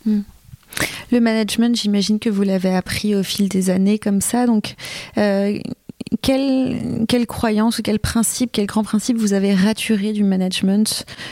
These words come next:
ou affiné au fil des années ? C'est-à-dire, est-ce que, au fil des années, votre manière de gérer, euh, les humains, puisque c'est, c'est, c'est, c'est ça, hein, aussi le rôle d'un, d'un président, euh, a, s'est modifié,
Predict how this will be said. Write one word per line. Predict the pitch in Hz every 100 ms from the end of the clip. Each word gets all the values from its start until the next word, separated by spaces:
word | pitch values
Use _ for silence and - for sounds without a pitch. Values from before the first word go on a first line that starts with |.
| -
ou | 202 -
affiné | 214 208 - 220 226 226
au |
fil | 202 - 208
des | 202 202
années ? | 202 202
C'est-à-dire, | 202 196 190 190
est-ce | 202
que, | - 240 247 277 - - - -
au | 226
fil | 208 -
des | 208 208
années, | 202 202 226
votre | 233 202 -
manière | 220 220 233 254
de | 226 220
gérer, | 196 214 202 214 220 202
euh, |
les | 196 190 175
humains, | 196 254 403
puisque | - - 185
c'est, | - 196 196 196
c'est, | 190 -
c'est, | 175 185
c'est | 180 -
ça, | 175 262
hein, | 294 190
aussi | 190 -
le | 185
rôle | 180
d'un, | 185 180
d'un | 185
président, | 180 190 185 247 - - - - - -
euh, | 208 202 208 208 208 214 214 220 220 _
a, | 214 202 202
s'est | - 220
modifié, | 214 196 202 - 220